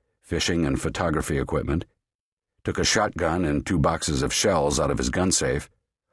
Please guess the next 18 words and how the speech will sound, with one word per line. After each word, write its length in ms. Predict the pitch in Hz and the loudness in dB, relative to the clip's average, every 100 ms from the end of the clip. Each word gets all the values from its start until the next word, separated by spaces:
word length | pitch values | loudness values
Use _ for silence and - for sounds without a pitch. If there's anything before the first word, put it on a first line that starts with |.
| _ | _
laid 240 | 82 95 76 | 0 2 2
them 120 | 73 | 2
beside 320 | 76 - 76 | 2 2 2
an 120 | 73 | 0
empty 240 | 76 73 69 | -2 -2 0
duffel 300 | 95 82 65 | 0 0 -2
bag. 360 | 67 - - - _ _ _ _ _ _ - - | -2 -4 -8 -16 _ _ _ _ _ _ -14 -4
He 120 | 80 | 0
half 200 | 95 92 | 2 0
filled 300 | - 107 73 | 0 0 2
the 60 | |
duffel 300 | 73 98 82 | 0 0 0
bag 240 | 67 73 71 | 0 0 0
with 180 | 67 78 | 0 0
underwear, 460 | 82 78 78 80 | 0 2 2 0
socks, 460 | 92 - 73 80 - | 0 0 -2 -2 -4
and 140 | 65 | -4
t-shirts, 640 | - 87 - 65 73 - | -2 -2 -2 -2 -2 -4